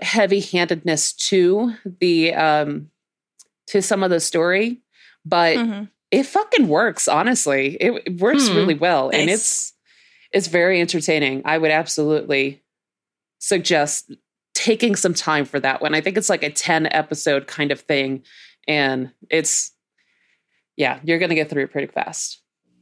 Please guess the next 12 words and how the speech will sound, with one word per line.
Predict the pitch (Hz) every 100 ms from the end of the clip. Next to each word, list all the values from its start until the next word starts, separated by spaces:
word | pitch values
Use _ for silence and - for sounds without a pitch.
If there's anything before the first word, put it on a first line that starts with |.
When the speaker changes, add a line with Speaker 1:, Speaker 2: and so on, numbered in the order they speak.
| _ -
Speaker 3:
For | 247 240 -
October | 214 214 254 254
twenty-seventh, | 247 240 226 - 233 302 349 - _ -
I'm | 202 240
recommending | 202 220 214 185 190 208 208
The | 202
October | 196 214 - 269 285 226
Faction, | 220 190 - 165 151 165
yet | 175 214 -
another | 220 208 208 208
comic | 208 208 185
book. | 220 151 -